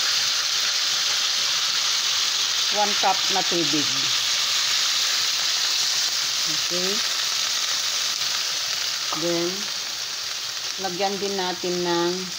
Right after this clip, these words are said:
itong pampalasa. Mga, kung lang siguro, mga kalahating kutsarita lang. Ayan,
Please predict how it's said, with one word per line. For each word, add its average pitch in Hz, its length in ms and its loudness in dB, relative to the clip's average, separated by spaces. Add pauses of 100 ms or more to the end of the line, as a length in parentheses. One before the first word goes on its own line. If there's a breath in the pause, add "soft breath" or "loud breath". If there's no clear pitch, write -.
(500)
itong 190 240 -4
pampalasa. 180 880 0 (1000)
Mga, 160 340 -6 (3250)
kung 170 240 -2
lang 190 160 -2
siguro, 170 400 -6
mga 170 280 -2 (600)
kalahating 165 720 -2
kutsarita 156 640 -2
lang. 151 160 -4 (1800)
Ayan, 131 160 -8